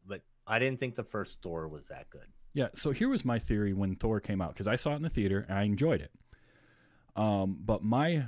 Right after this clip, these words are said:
Speaker 2: my thing all along with Thor is he's the most difficult of this first kind of phase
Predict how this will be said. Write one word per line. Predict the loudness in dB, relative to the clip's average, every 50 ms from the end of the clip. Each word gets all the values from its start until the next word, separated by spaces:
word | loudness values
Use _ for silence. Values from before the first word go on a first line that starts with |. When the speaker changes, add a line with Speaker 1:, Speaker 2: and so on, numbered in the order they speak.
| -4 -8 -6
Speaker 2:
my | -4 -2 -2 -2
thing | -2 0 0 0 0 0 -4 -4
all | 2 4 4 4 4 2
along | 2 2 2 2 2 2
with | 0 -2 -4
Thor | -2 0 2 4 4 4 2
is | -2 -2
he's | 0 0 0 0 0 -2
the | -4 -2
most | 0 0 2 2 0 0 -2 -4 -8 -8 -2
difficult | -2 -2 -2 0 -4 -8 -4 -2 -2 -2 -2 -2 -4 -2
of | -2 -2 -2 -2 -4
this | -4 -4 -4
first | -6 -6 -4 -4 -2 -2 -4 -6 -6
kind | -4 -2 0 0
of | -2
phase | -4 -6 -4 -2 0 0 0 0 0 -2 -2 -6